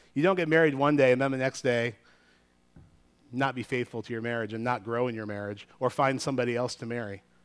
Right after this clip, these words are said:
That's just, tuck that away as, as wisdom. Some people have tried it. This is the I do of your relationship with Jesus Christ. I do believe that you are the Son of God, that you are God in the flesh, and that you are the way,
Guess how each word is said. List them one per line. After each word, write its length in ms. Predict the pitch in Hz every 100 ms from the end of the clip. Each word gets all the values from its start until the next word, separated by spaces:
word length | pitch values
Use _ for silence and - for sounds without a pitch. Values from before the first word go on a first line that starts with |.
| _ _ -
That's 140 | 131
just, 220 | - - -
tuck 180 | 185
that 160 | 175 156
away 300 | 135 113 95 _
as, 200 | 117 110 117
as 140 | 113
wisdom. 360 | 120 117 110 101
Some 160 | 165 160
people 180 | 165
have 80 | 156
tried 260 | - 165 127
it. 140 | 104 - _ _ _ _ _ _ _ _ _ _ _ _ - - _ _ _ _
This 200 | 165 208
is 120 | 214
the 120 | 165 131
I 240 | 131 147
do 200 | 131 143
of 100 | 113
your 100 | 117
relationship 500 | 113 120 120 110 110
with 120 | 107
Jesus 280 | 107 107 110
Christ. 480 | - 85 - - -
I 140 | 135 143
do 240 | 127 147
believe 420 | 123 180 131 107
that 80 | 107
you 180 | 113 113
are 240 | 110 107 - _ _
the 80 | 110
Son 200 | - 117
of 100 | 117
God, 320 | 110 107 104 - -
that 60 | 131
you 140 | 127
are 120 | 139 123
God 300 | 117 120 123
in 40 |
the 40 |
flesh, 520 | 113 113 107 - - - _ _ _ _ _ _ _ -
and 100 | 123
that 40 |
you 160 | 113 123
are 80 | 120
the 100 | 113
way, 340 | 117 110 101